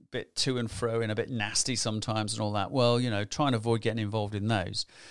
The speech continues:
And check your LinkedIn profile as well. <laughs> You know, I, you've got, have you got a nice background picture? Have you got a good up-to-date Head and Shoulders picture? Have you got a professional headline? Okay.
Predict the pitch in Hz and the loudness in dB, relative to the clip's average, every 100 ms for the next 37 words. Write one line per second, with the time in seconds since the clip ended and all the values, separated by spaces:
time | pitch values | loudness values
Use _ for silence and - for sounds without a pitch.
0 | - - - _ _ _ _ - 202 220 | -20 -20 -20 _ _ _ _ 4 6 6
1 | - - 233 - 185 180 180 147 160 151 | 6 6 6 6 4 4 2 2 2 2
2 | 135 143 131 - 113 110 110 - 107 101 | 4 6 6 4 0 0 -2 -2 0 0
3 | 87 - _ - 107 - 135 - - 180 | -2 -8 _ -8 -6 -2 -2 -2 2 4
4 | - 196 - 240 - - 214 254 262 277 | 4 0 0 -4 -6 -2 2 2 2 -2
5 | 262 - 170 175 - 190 196 202 190 185 | -6 -4 2 2 6 8 10 8 2 2
6 | 170 170 170 170 185 180 160 151 143 - | 4 4 4 0 4 4 6 6 6 6
7 | 139 - 120 120 117 135 - 123 113 113 | 2 4 4 4 4 4 4 4 6 6
8 | - 139 139 143 131 117 135 143 131 139 | 2 0 0 2 2 2 4 4 4 2
9 | 139 - 127 123 117 123 113 - 120 110 | 0 0 4 4 6 2 2 4 4 4
10 | 107 - 120 120 - - - 214 247 262 | 0 -4 -2 -2 -4 -8 4 6 8 6
11 | 254 240 214 208 - 202 - 175 160 143 | 6 6 6 4 6 6 6 4 4 4
12 | 131 113 90 90 113 147 151 185 190 | 4 0 -2 -4 0 0 2 2 0